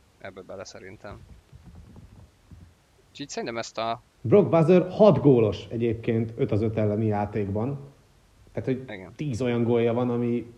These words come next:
Speaker 2: nem öt az öt ellen és alapszituáció.
Speaker 1: Igen.
Speaker 2: Hagyok időt.
Speaker 1: Hát, ö, ki lehet számolni. Úgyhogy, ö, szerintem mindentől akár mehetünk is rá a Hero Zero-ra, és most, ö,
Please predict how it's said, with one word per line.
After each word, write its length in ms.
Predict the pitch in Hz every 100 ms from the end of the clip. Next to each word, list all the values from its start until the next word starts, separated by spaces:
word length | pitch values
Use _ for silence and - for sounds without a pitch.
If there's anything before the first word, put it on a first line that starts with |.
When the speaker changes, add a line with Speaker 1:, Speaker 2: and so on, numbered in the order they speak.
| -
Speaker 2:
nem 320 | 131 113 92 - -
öt 140 | 117 107
az 100 | 101
öt 160 | 101
ellen 260 | 110 104 107
és 120 | 104
alapszituáció. 960 | 110 98 107 95 101 90 - 90 90 - _ _ _ _ _ _ _ _ - - - _ _ - - - - - - -
Speaker 1:
Igen. 320 | 107 95 110 - -
Speaker 2:
Hagyok 300 | 147 120 117
időt. 360 | 104 98 - -
Speaker 1:
Hát, 260 | - 151 -
ö, 120 | 143 143 _
ki 100 | 107
lehet 220 | 110 120
számolni. 640 | - 139 123 127 - 120 - - _ - - _ _ _ - - - - - - _ - _ _ _ _ -
Úgyhogy, 400 | 131 - 165 170
ö, 80 | 180
szerintem 300 | - 190 208
mindentől 640 | 240 90 98 - 95 92 - _
akár 300 | - - -
mehetünk 480 | 113 101 87 98 95
is 180 | 104 -
rá 180 | 107 98
a 140 | 104
Hero 300 | 107 107 101
Zero-ra, 640 | 98 107 101 98 101 117 -
és 260 | - - -
most, 240 | 107 - -
ö, 380 | 85 87 92